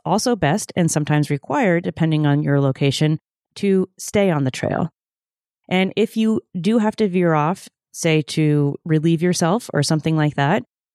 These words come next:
then be sure to note some landmarks like notable trees or rocks that can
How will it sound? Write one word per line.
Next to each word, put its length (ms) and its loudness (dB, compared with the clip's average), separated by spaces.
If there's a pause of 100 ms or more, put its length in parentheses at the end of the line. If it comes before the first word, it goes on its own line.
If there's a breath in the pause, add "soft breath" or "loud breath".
(180)
then 380 0
be 140 0
sure 280 0
to 380 0
note 240 0
some 200 0
landmarks 560 0
like 240 0
notable 340 0
trees 540 0
or 180 0
rocks 440 0
that 200 0
can 360 0